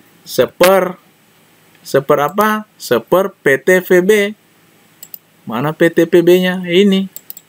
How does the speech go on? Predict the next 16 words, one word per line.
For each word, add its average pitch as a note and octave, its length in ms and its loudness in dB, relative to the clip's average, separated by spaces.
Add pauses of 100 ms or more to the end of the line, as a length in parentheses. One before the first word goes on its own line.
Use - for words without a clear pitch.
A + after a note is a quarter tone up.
(560)
Iya C#3+ 160 2
kan? F3 160 0 (960)
Nah, G2 560 -8 (720)
ini, C#3+ 420 -8
ini, B2 220 -4
ini. B2 80 -6
Oke. G2 320 -8 (1700)
Nah, A2 240 -2
ketemulah E3+ 560 0 (320)
ini. G#3+ 320 0 (1300)
Kebutuhan F3 560 0
lahan. F#3+ 480 -4 (320)
Eh, C3+ 240 2
ketersediaan F3 580 0
lahan, F3+ 460 -4
sorry. E3 240 -8